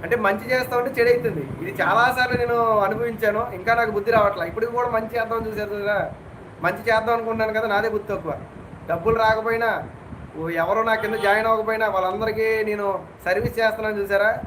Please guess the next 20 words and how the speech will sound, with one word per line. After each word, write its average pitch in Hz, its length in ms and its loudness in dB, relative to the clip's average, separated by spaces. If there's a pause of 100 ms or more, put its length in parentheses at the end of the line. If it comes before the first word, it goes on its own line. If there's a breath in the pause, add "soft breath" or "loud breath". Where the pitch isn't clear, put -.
(440)
అది 190 200 2
మీకు 214 260 -2
నేను 208 300 0
లోకు 202 280 -2
కనిపిస్తున్నాను 190 580 -6
కొంతమందికి. 170 580 -4 (600)
ఆ, 131 480 -10
అంటే 165 160 -4
తెలియక 240 420 -4
చేయడం 240 200 4
వేరండి, 220 360 2
తెలిసి 196 420 -6
చేస్తారు 220 320 0
చూసారా, 208 220 -2
వాళ్ళు 202 360 0
చూస్తేనే 220 240 -4
నాకు 214 200 -4
కొద్ది 175 220 -8
కోపం 185 220 0
వస్తది. 156 300 -6